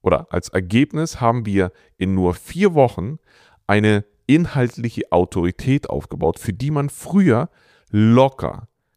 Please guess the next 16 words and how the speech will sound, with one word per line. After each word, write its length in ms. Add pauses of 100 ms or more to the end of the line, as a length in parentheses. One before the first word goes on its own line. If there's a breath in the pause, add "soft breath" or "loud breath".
(140)
ganz, 340
ganz 380
locker 760 (320)
ein 260
Jahr 140
gebraucht 400
hätte. 220 (1300 soft breath)
Und 180
das 220
Verrückte 500
ist, 340 (440 soft breath)
diese 320
Texte 480
klingen 540 (100)
jetzt 520
final 520